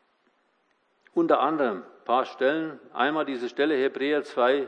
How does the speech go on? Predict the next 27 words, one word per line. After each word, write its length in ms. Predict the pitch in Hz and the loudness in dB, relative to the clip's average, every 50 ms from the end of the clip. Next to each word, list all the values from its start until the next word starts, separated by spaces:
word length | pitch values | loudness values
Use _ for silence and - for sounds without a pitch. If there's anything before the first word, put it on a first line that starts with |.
| - - - | -8 -10 -2
Vers 240 | 143 127 113 - - | 0 0 0 0 -4
vier, 200 | - 165 180 175 | 0 2 2 2
die 140 | 160 139 | 2 -2
wir 80 | 135 123 | -6 -6
schon 240 | - - 127 113 98 | -4 -4 -6 -2 2
hatten. 400 | 123 160 165 190 185 185 175 151 - - - _ _ _ _ _ _ _ _ _ _ _ _ _ - | 2 2 2 2 -4 -4 -6 -8 -14 -20 -20 _ _ _ _ _ _ _ _ _ _ _ _ _ -4
Da 120 | 117 101 | -2 2
heißt 260 | 113 143 139 - - | 2 2 0 0 -6
es, 120 | 151 131 - | -12 -12 -8
„In 240 | 147 147 139 120 | -6 -6 -6 -2
dem 320 | - 147 156 175 175 151 - | 0 2 2 4 2 2 4
Gott 240 | 160 185 196 185 - | 4 4 4 2 -2
außerdem 960 | - - 123 139 170 190 180 180 175 170 - - 160 170 175 165 147 151 | -4 4 6 6 8 6 6 4 0 -2 0 -2 0 2 2 0 0 0
mitzeugte“, 1040 | 180 214 - - - - - - - 151 156 180 196 196 - - - 151 180 208 190 - - - - _ _ _ _ _ _ _ _ _ _ _ _ _ - - - _ - _ _ - | -2 -2 -2 -4 -20 -20 -20 -10 -2 2 4 4 4 2 -2 -6 0 0 0 0 -2 -8 -16 -20 -20 _ _ _ _ _ _ _ _ _ _ _ _ _ -20 -20 -20 _ -20 _ _ 0
was 460 | 123 120 - - - - - - - - | 0 0 0 -2 -16 -20 -20 -20 -20 -20
wir, 500 | 127 123 131 127 127 127 131 123 123 123 | -14 -6 -2 2 2 2 2 0 -2 -4
wo 160 | 131 131 127 | -4 0 0
wir 120 | 127 117 | 0 0
feststellen 480 | - 160 180 175 - - 185 175 170 165 | 0 -2 -2 -2 -2 0 2 2 2 2
müssen, 280 | 160 165 156 151 131 | 0 -2 -2 -4 0
dass 200 | - 139 131 - | 2 2 2 2
das 200 | - 147 127 - | 0 -2 -2 -2
der 100 | - 120 | -4 -6
Vergangenheit 540 | 110 123 117 127 127 151 180 180 170 170 151 | -4 -4 2 2 2 2 4 2 2 2 2
angehört. 560 | - 143 165 175 156 139 123 143 160 165 165 | 0 -2 -2 -2 -4 -4 -4 -2 -2 -2 -2
Und 180 | 151 131 117 - | -4 -8 -2 0
dann 340 | 131 135 151 170 175 180 | 0 0 0 0 -4 -6